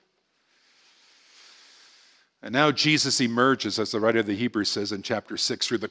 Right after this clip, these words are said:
the veil of death, the curtain of death. And he shows them the scars in his hand, and scholars think maybe he was raising them in this priestly gesture.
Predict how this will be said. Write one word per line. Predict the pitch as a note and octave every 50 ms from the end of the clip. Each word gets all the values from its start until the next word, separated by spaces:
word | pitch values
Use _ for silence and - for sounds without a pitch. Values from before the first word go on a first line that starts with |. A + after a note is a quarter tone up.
| _ - -
the | - A2
veil | G2+ G2 - C#3+ C3 D3 E3 E3 D3 C3+ A#2+
of | A2 G2+ - -
death, | C3+ C3 C3 C3+ C3 - -
the | A#2+ -
curtain | _ _ - - - E3 D#3+ - - D#3 C#3+
of | B2 G#2+ G#2 F#2+ -
death. | - B2 B2+ B2 A#2+ - - - - - - - - _ _ _ _ _ _ _ _ _ _ _ _ _ _ _ _ _ _ _ _ _ _ _ _ _ _ _ _ _ _ _ _ _ _ _ _ _ _ _ _ _ _ _ _ _ _ _ _ _ _ _ _ _ _ - - - _ _ _
And | - A#2+
he | A2+
shows | - - - D#3 D3 D3+ D#3 D3 - -
them | - B2+ A2+ A2+ A2 G#2 G2 - _ _ _ _ _ _ _ _
the | - A#2+
scars | - - - - C3+ B2 B2 B2 B2+ B2+ - -
in | A2+ A2
his | G#2 -
hand, | - - A#2+ A2+ A2+ A2+ G#2+
and | G#2 G2+
scholars | - - - A#2 A2+ A2+ A2 G#2 -
think | B2 A2 F#2
maybe | A2+ A#2 B2 C3+ C3 - A2+
he | G2+ A#2
was | G2+ G#2 G2+ -
raising | G#2 F#2+ G#2+ A2 A2+ A2+ A#2 G#2+ - A2 G2 G2 F#2+
them | G2 G2 G2 G2
in | G2+ G2+ G#2
this | G#2 - -
priestly | - - - C#3+ C3+ - - - A#2+ A#2 A2
gesture. | G2 - - G#2+ G#2 - - - - - G#2 F#2+ G2 F#2+ F2+ -